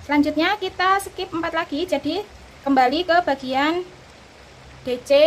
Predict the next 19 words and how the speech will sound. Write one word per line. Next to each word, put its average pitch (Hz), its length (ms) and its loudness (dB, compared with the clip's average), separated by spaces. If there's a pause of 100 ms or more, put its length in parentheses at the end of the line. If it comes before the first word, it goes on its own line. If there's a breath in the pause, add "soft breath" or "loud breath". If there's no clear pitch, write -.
(220)
yang 294 320 -2
kita 285 320 -4
buat 247 320 -4
tiga 262 240 -8
D 240 80 -4
C 247 80 -10
dalam 240 160 -6
satu 233 160 -8
tempat 233 320 -8
tadi 262 160 -4
ya. 226 160 -2 (1300)
Bagian 226 320 -10
ini 294 480 -4 (1600)
kita 254 320 -6
isi 262 240 -10
dengan 240 240 -10
satu 294 400 0
S - 240 -2
C. 233 400 -4